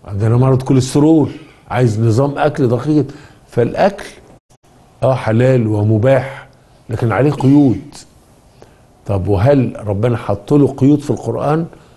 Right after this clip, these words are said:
هل الرسول حط له قيود في السنة؟ نعم، نعم.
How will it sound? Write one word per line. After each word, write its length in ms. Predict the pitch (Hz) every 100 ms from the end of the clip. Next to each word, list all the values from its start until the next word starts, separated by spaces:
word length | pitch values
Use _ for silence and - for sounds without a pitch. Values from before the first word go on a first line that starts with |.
| _ _ _ _
هل 220 | - 127 123
الرسول 480 | 113 113 - 143 127
حط 280 | 101 -
له 120 | 147 139
قيود 300 | - 143 147
في 100 | 127
السنة؟ 440 | - 156 165 139 -
نعم، 320 | 147 139 101 85 - _ _ _ _ _ _ _ _ _ _
نعم. 300 | 139 170 113